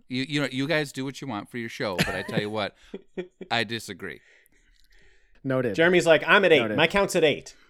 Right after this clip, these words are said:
Speaker 3: That's the true <laughs> headcanon count of limbs." <laughs>
Speaker 1: So when C three P O gets ripped apart in here,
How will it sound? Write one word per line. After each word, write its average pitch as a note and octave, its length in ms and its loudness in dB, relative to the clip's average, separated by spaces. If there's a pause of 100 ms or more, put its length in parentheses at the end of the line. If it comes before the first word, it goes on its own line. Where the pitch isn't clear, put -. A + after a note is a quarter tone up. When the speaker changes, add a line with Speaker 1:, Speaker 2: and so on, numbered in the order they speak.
(160)
Speaker 3:
That's D3 280 -2
the E3+ 80 -4
true F#3 360 2
<laughs> - 0 -
headcanon E3 640 2
count C#3 360 -2
of C3+ 100 -6
limbs." B2 560 -6 (220)
<laughs> - 180 0
Speaker 1:
So C3+ 140 -2
when C3+ 140 -2
C F3 180 -2
three F#3+ 240 -4
P E3 180 -4
O B2+ 80 0
gets B2 240 -8
ripped C#3 200 -10
apart D#3+ 280 -6
in B2 100 -6
here, G2+ 380 -6